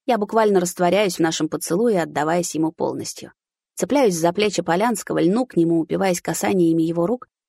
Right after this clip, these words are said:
которые гладят и сжимают меня. Выгибаюсь, подставляя ему свою шею, когда губы Богдана касаются нежной кожи. Мне кажется, он теряет контроль, словно долго себя сдерживал и, наконец, дорвался.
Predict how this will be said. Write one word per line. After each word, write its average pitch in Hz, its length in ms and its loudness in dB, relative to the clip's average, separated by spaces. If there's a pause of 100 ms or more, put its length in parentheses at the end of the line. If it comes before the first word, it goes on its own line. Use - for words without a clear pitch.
которые 214 380 2
гладят 175 400 0
и 160 40 0
сжимают 170 540 -2
меня. 147 260 -10 (460)
Выгибаюсь, 202 640 0
подставляя 180 600 0
ему 175 240 2
свою 170 280 0
шею, 226 320 -2
когда 170 280 0
губы 180 260 0
Богдана 175 440 -2
касаются 165 500 -4
нежной 156 360 -2
кожи. - 400 -12 (500)
Мне 185 180 4
кажется, 180 400 -2
он 170 120 2
теряет 180 320 0
контроль, 180 440 0
словно 170 340 0
долго 180 280 0
себя 170 240 -2
сдерживал 175 520 -2
и, 156 40 0
наконец, 165 500 0
дорвался. 160 580 -6